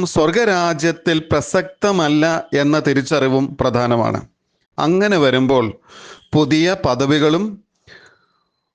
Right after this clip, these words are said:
ഉയരത്തിലെ സ്ഥാനമാനങ്ങളും അന്വേഷിച്ചും ചോദിച്ചും ഇറങ്ങേണ്ടി വരില്ല എന്ന് മാത്രമല്ല, ശിഷ്യത്വം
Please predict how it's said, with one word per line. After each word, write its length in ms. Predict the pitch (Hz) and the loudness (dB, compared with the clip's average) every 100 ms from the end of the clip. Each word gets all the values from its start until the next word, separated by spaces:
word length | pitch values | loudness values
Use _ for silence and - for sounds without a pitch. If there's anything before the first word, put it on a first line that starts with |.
| _ 294 | _ -4
ഉയരത്തിലെ 800 | 131 147 160 180 190 190 202 190 | 0 2 2 2 0 -2 -2 0
സ്ഥാനമാനങ്ങളും 1120 | 185 - 147 151 185 170 160 156 156 151 165 202 - - | -2 -2 -2 0 0 0 0 0 0 2 0 -2 -8 -4
അന്വേഷിച്ചും 800 | 143 147 165 160 180 170 190 196 185 | 0 2 2 0 -4 -2 -4 -4 -4
ചോദിച്ചും 720 | - 147 160 180 180 196 190 - | 0 2 2 0 -2 -4 -4 -2
ഇറങ്ങേണ്ടി 560 | 139 143 151 165 175 175 | 0 2 2 2 2 2
വരില്ല 380 | 156 139 151 147 165 - | 2 2 2 2 0 -2
എന്ന് 180 | 165 147 | 0 2
മാത്രമല്ല, 520 | 135 127 131 127 123 117 98 _ _ _ - _ - | 2 0 0 2 2 0 -4 _ _ _ -20 _ -6
ശിഷ്യത്വം 680 | - 143 - 165 - 160 | -2 -2 0 -2 0 -2